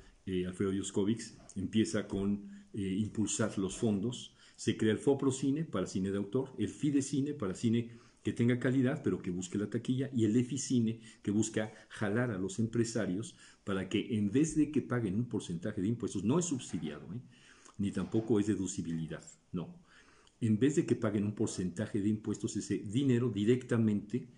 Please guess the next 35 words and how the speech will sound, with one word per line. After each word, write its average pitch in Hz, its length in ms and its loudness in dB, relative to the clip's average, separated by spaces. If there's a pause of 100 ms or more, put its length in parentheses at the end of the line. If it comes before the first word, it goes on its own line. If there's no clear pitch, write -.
(260)
lo, 107 440 2 (240)
eh, 90 600 0 (300)
metan 110 320 2
a 87 60 -4
producir 90 280 -2
cine 90 220 -4
mexicano. 82 460 -8 (560)
Esos 190 340 4
tres 165 240 4
fondos 110 640 0
son 139 240 0
importantísimos, 120 1000 -2 (280)
son 120 200 2
los 123 100 0
que 123 100 0
le 104 120 4
han 110 100 2
dado 107 140 2
vitalidad 95 400 0
al 92 80 -4
cine 98 180 -2
mexicano 113 300 2
y - 20 -4
por 104 160 0
eso 104 160 0
ahora 104 140 2
se 101 100 -4
producen 95 380 -2
más 92 120 -2
de 90 60 -2
ciento 90 300 -4
cincuenta 87 400 -6
películas 82 520 -8
al 90 120 -2
año. 92 180 -4